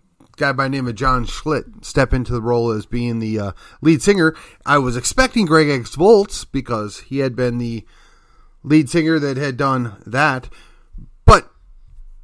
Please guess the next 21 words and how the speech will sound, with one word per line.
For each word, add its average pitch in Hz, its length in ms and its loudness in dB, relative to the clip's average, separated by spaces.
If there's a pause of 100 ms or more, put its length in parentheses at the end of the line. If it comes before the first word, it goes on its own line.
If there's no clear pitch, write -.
(140)
so - 160 -8
I 127 40 -10
got 123 140 -12
this 123 140 -8
entirely 143 380 -2
different 135 240 -8
guy, 131 440 -12
and 117 400 -8
I 123 160 -10
was 107 300 -14
just, - 340 -18
like, 90 260 -20 (640)
flabbergasted 127 840 -10
and 113 180 -12
floored 160 440 -4
at 110 120 -10
how 139 180 -12
great 135 420 -6
it 107 100 -4
was. 131 520 -2
And 110 180 -10